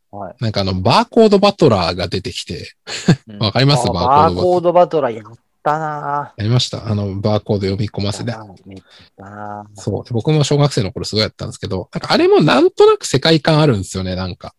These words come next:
Speaker 2: あの、
Speaker 1: うんうんうん。
Speaker 2: なんかあの、なんだ、カップ麺みたいなキャラとか、レトルトカレーみたいなキャラとか、割とその食べ物とか商品に紐づいた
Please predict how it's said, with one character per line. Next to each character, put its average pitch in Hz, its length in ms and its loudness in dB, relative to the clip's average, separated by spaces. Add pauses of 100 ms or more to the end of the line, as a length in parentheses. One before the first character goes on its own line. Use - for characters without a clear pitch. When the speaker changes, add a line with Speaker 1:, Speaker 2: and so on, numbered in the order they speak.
(100)
Speaker 2:
あ 95 180 -4
の、 87 180 -4
Speaker 1:
う - 20 -12
ん 78 40 -14
う - 40 -14
ん - 20 -16
う - 0 -
ん。 - 60 -20 (640)
Speaker 2:
な 147 60 -2
ん - 20 -4
か 113 100 0
あ 107 40 2
の、 98 180 -4 (520)
な 127 120 2
ん - 20 0
だ、 104 100 -6 (140)
カ - 160 -4
ッ - 60 -8 (160)
プ 262 100 4
麺 143 300 6
み 120 120 4
た 110 140 2
い 107 60 0
な 98 100 -2
キ - 160 0
ャ 120 60 4
ラ 104 120 0
と - 140 -8
か、 92 160 -6
レ 104 140 -4
ト 185 100 4
ル 196 120 4
ト - 120 -2
カ - 160 -2
レ 147 200 6
ー 110 40 0
み 104 100 -4
た 101 120 -6
い 98 40 -6
な 92 80 -10
キ - 140 -6
ャ 127 60 0
ラ 107 120 0
と 92 220 -14
か、 92 180 -10
割 139 220 0
と 202 120 2
そ 190 100 -2
の 175 80 2
食 170 220 0
べ 220 60 8
物 240 240 6
と - 120 -8
か 110 140 -6
商 156 260 0
品 110 200 -6
に 98 80 -8
紐 131 320 0
づ 143 160 -2
い 117 120 -2
た 92 320 -10